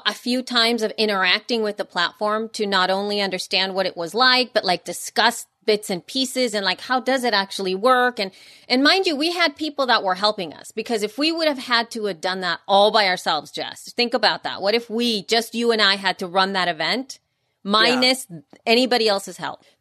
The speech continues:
Speaker 1: Not even Libsyn's people, but, like, the guy, what was his <laughs> name again? I forgot his name.
Speaker 2: Uh, Drew?
Speaker 1: Drew, was it Drew? Anyway, I'm sorry.
Speaker 2: Drew, one of 'em was Drew, one of 'em was Chris. We had the most interaction with Drew.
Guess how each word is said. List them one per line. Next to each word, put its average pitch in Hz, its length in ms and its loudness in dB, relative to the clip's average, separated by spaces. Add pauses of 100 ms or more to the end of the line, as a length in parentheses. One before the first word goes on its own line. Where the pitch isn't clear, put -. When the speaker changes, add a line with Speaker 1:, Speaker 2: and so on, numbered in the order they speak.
Speaker 1:
Not 254 280 4
even 254 300 0
Libsyn's 208 680 -4
people, - 380 -14
but, 175 160 -2
like, 175 360 -4 (480)
the 202 140 0
guy, 226 580 2
what 202 160 -6
was 226 100 -4
his 202 200 -10
<laughs> 226 40 -6
name 214 100 -8 (200)
again? - 200 -14 (240)
I - 120 -20
forgot - 320 -2
his - 160 -20
name. - 260 -12 (840)
Speaker 2:
Uh, 151 300 -2
Drew? 262 380 4 (140)
Speaker 1:
Drew, 196 300 -2 (220)
was 165 180 -8
it - 120 -14
Drew? 247 280 -14 (480)
Anyway, - 260 -18 (100)
I'm 165 100 -18
sorry. 147 200 -6
Speaker 2:
Drew, 226 140 -10 (100)
one 226 240 2
of 427 100 2
'em 415 80 0
was 415 160 -2
Drew, 277 160 2
one 233 140 0
of 220 80 -2
'em 208 80 -2
was 190 140 -4
Chris. - 720 -12 (120)
We 220 200 -4
had 269 200 4
the 285 60 -4
most 359 300 2
interaction 294 480 2
with 208 120 -4
Drew. 175 240 0